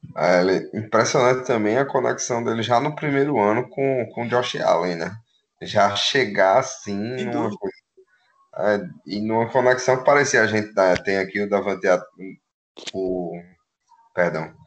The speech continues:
Speaker 1: Você vê aqui também tem Davante Adams, mas ele já tá há um tempo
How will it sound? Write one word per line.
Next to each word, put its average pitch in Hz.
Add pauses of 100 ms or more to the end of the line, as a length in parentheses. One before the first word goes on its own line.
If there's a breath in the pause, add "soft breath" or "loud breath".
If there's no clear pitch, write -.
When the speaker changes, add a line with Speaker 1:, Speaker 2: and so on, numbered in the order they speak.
(1080 soft breath)
Speaker 1:
Você 104
vê 104
aqui 98
também 98
tem 95
Davante 92
Adams, 104
mas 104
ele 117
já 127
tá -
há 135
um 127
tempo 90